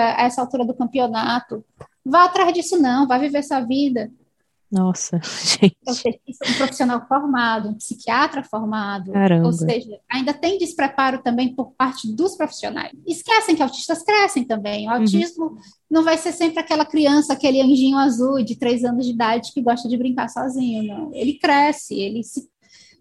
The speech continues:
Speaker 1: com o estímulo certo e a depender, claro, do nível de suporte que ele precise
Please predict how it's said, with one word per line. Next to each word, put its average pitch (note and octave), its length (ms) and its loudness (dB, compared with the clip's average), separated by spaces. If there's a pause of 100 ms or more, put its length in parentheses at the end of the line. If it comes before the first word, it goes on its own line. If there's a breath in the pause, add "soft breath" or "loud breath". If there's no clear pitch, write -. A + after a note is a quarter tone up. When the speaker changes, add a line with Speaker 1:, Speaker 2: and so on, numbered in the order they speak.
Speaker 1:
com D4 120 4
o D4+ 40 6
estímulo D#4+ 560 0
certo A#3+ 520 -4
e C#4 40 -2
a A#3 60 2
depender, A#3+ 480 -2
claro, A#3 460 2
do G#3+ 120 -4
nível D#4 720 0
de A3+ 380 -2
suporte C#4 600 -2
que - 80 -4
ele C4 120 0
precise C4 840 -4